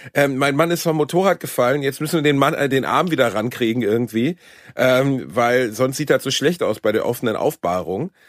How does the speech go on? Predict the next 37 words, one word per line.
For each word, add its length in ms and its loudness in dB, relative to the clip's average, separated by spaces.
Ähm, 300 0
dann 240 0
reibt 300 0
er 80 2
sich 120 -8
die 120 0
Hände 220 0
und 160 -2
denkt 140 -2
so, 160 -2
"Oha, 760 0
offene 360 -2
Aufbahrung, 640 -2
mm, 680 0
geil." 500 0
Weil 420 2
ich 140 -6
war 160 2
mal 200 2
bei 100 -2
einem 160 -4
Bestattungsunternehmen 840 -2
beruflich, 640 -2
äh, 240 0
weil 160 0
wir 80 -2
so 60 -2
eine 120 0
Reportage 480 0
darüber 240 2
drehen 240 -6
wollten, 300 0
die 80 -4
ist 100 -6
dann 140 2
nie 120 2
entstanden. 640 -2